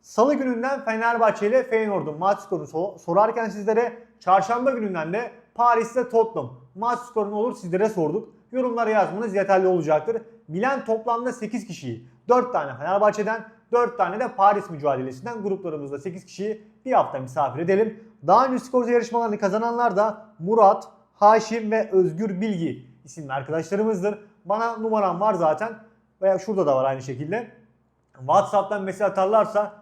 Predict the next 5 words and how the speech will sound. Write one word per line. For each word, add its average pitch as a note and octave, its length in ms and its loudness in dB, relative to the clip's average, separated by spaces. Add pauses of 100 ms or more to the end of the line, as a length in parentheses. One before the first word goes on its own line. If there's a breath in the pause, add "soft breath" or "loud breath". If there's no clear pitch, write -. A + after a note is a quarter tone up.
(100)
gruplarımıza D#3+ 520 -8
misafir D#3 640 -2
edelim. C#3 340 -4 (300 soft breath)
Devam A#3+ 360 2
ettim. B2+ 300 -6